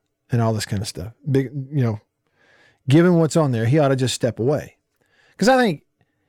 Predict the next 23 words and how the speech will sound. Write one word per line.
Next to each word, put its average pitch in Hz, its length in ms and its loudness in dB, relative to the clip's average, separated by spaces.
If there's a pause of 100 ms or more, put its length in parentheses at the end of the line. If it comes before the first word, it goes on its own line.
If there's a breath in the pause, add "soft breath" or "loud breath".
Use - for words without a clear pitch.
(200)
you 269 80 2
know, 147 180 4
historically, 143 880 0
L 156 160 2
S 160 220 0
U 143 420 0
basketball 139 540 0
is 110 80 0
bigger 120 480 2
than 110 200 -2
this 117 160 -2
particular - 420 -12
coach. - 440 -12 (140)
That's - 180 -10
all 120 120 -8
I - 40 -12
said. - 320 -12 (800 soft breath)
And 87 100 -6
Tiger 156 340 0
David 123 500 -2 (480)
is 113 180 -2
laughably 110 1040 -2 (640)
triggered. 98 540 -2